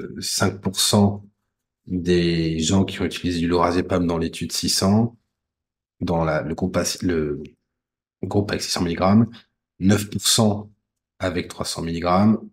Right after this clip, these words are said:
et le placebo, huit pour cent. Donc quand même, euh,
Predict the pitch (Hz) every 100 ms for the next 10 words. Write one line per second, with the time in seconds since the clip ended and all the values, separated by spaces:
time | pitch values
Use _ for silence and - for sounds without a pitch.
0 | - 87 85 - 87 - 87 82 101 101
1 | 104 90 90 92 98 - - - _ _
2 | _ _ _ _ 87 90 - 87 92 104
3 | 101 104 85 80 80 78 78 69